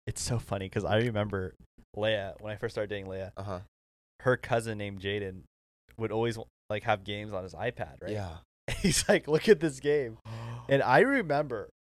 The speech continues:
Speaker 1: okay,
Speaker 2: Uh-huh.
Speaker 1: I'm twenty-five.
Speaker 2: <laughs> Yeah.
Speaker 1: And I was just like, "Dude, I cannot watch you play this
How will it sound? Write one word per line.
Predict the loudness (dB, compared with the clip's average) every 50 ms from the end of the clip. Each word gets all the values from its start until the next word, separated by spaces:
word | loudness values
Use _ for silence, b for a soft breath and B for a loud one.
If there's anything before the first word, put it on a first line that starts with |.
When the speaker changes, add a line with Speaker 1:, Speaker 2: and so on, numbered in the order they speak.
| -2
Speaker 1:
okay, | 2 2 4
Speaker 2:
Uh-huh. | 4 2 0 -2 _ _ _ _ _ _ _ _ _ 2
Speaker 1:
I'm | 2 4 4
twenty-five. | 2 0 -4 -4 -4 -4 -4 -2 -2 -2 -2 -4 -8 -14 _
Speaker 2:
<laughs> | 0
Yeah. | 6 10 10 10 10 B B B B B B B B B B B B B _ _ _ _ _ _ _ _ _ _ 6
Speaker 1:
And | 8 8
I | 8 10 8
was | 8 8 6
just | 4 2 6
like, | 6 6 6 4 0 _ _ _ -8
"Dude, | -6 -2 0 0
I | 0 0
cannot | -2 -4 -4 -4 -2 -4 -4 -4
watch | -4 -4 -4 -4
you | -4 -2
play | 2 4 4 6
this | 8